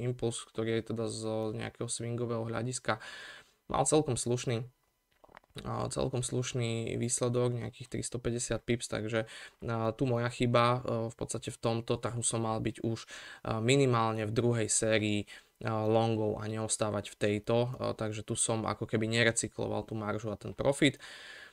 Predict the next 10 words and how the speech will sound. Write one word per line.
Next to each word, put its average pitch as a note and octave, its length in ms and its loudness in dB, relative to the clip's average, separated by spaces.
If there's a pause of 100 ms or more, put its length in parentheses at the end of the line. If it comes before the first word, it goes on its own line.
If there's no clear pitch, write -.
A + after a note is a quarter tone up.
(300)
eh, A#2 800 0
čo - 160 0
sa B2+ 160 4
mi A#2 80 2
teda A2 400 -2 (320)
na, G#2+ 580 -6 (1000)
eh, A2+ 320 -6
na, G#2 560 -6 (560)
eh, - 320 -8
no, - 180 -4